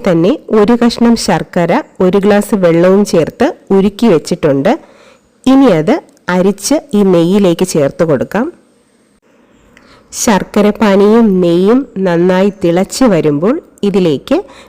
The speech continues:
വേവിച്ച് വെച്ചിരിക്കുന്ന പച്ചരി ചേർത്ത് കൊടുക്കാം. ഇപ്പോൾ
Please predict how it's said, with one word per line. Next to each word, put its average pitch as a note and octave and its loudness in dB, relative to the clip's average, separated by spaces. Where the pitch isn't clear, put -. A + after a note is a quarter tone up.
വേവിച്ച് A#3+ 2
വെച്ചിരിക്കുന്ന E3 -2
പച്ചരി E3+ -2
ചേർത്ത് D#3 -2
കൊടുക്കാം. C#3+ -4
ഇപ്പോൾ A3+ 0